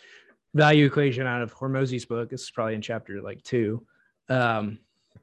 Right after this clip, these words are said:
you know, like, what do you, what do you want, right? So the dream outcome is the building that they want. You know,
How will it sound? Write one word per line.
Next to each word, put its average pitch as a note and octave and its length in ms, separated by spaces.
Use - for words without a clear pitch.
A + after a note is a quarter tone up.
you C3 120
know, G#2 220
like, G#2 280
what C3+ 280
do A#2+ 60
you, A2+ 480
what D3 220
do C3 40
you A#2 100
want, A2 260
right? A2+ 240
So - 120
the A#2+ 60
dream C#3+ 220
outcome C3+ 380
is A#2 80
the A2+ 60
building D3+ 340
that C#3+ 60
they C#3 120
want. C#3 420
You A2+ 160
know, G#2+ 360